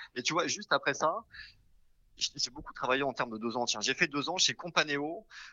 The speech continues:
Euh, là, j'étais en corporate sales, commercial grand compte, donc je pouvais faire des deals avec, euh, des grands des télécoms, euh, des Bouygues Télécom, et cetera. Et je leur vendais des, euh, des campagnes marketing. Donc là, c'était plus de la vente complexe sur des cycles plus longs, euh, à remonter des organigrammes de, de top managers.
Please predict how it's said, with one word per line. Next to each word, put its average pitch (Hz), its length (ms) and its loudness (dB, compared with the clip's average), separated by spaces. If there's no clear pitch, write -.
Euh, 120 380 8
là, 139 120 4
j'étais 156 340 4
en 117 260 2
corporate 135 420 6
sales, 160 300 4
commercial 139 500 4
grand 123 160 4
compte, 156 240 -6
donc 127 120 -6
je - 60 -4
pouvais 120 200 4
faire 135 220 4
des 123 100 4
deals 123 280 2
avec, 110 360 2
euh, 104 100 0
des 107 120 -2
grands 104 160 -8
des 107 100 0
télécoms, 113 640 4
euh, 98 220 -4
des 104 120 -8
Bouygues 101 180 -8
Télécom, 110 380 -2
et 110 80 0
cetera. 104 400 -6
Et 101 80 -12
je 98 80 -6
leur 110 120 2
vendais 113 320 0
des, 113 200 0
euh, 104 260 0
des 107 120 -2
campagnes 117 340 0
marketing. 120 500 0
Donc 117 160 -4
là, 147 100 2
c'était - 160 -6
plus 143 200 -10
de 127 100 -4
la 117 160 6
vente 117 200 -4
complexe 127 520 0
sur 123 200 -2
des 120 140 6
cycles 131 380 2
plus 117 180 -2
longs, 139 260 -2
euh, 98 40 -4
à 101 560 4
remonter 110 580 2
des 107 180 -2
organigrammes 104 600 2
de, 98 320 -2
de 101 80 -6
top - 220 -4
managers. 104 320 -2